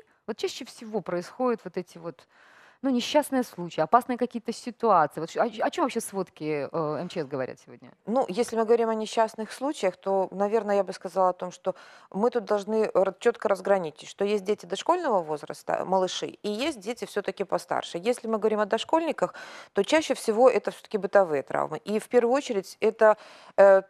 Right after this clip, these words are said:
Speaker 2: то, о чем мы говорим очень часто, и я думаю, что все это слышали, и все, может быть, кому-то даже это надоело.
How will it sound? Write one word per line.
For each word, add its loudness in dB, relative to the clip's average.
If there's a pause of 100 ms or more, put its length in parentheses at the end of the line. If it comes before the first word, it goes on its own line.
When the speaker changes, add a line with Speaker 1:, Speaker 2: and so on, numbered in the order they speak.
(120)
Speaker 2:
то, 6
о 8
чем 0
мы 0
говорим 4
очень -2
часто, 2
и 0
я 2
думаю, -6
что -10
все -4
это -4
слышали, -6
и -10
все, 0
может 2
быть, -12
кому-то 0
даже 2
это -8
надоело. 0